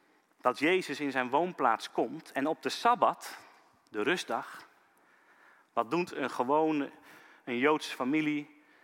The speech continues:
Joods gezin, een Joodse man of vrouw, wat doen ze? Die gaan naar de synagoge.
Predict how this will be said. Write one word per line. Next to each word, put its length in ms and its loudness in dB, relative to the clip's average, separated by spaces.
Joods 380 0
gezin, 440 0
een 120 -2
Joodse 360 2
man 280 2
of 100 -4
vrouw, 320 4
wat 160 2
doen 200 0
ze? 120 -8
Die 140 -2
gaan 360 4
naar 160 4
de 80 -2
synagoge. 760 -2